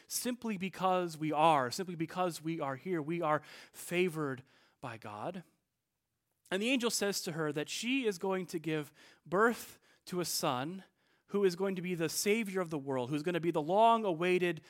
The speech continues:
Messiah, the one who is gonna set the entire world right.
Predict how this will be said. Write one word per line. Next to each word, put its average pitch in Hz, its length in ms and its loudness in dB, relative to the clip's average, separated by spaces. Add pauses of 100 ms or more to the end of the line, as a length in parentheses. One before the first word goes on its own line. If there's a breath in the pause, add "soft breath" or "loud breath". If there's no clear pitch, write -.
(180 loud breath)
Messiah, 156 560 2
the 151 100 0
one 202 300 4
who 190 140 0
is 160 100 -2
gonna 160 180 -4
set 180 360 -2
the 170 100 -6
entire 165 480 -4
world 143 540 -6 (420 loud breath)
right. 107 500 -12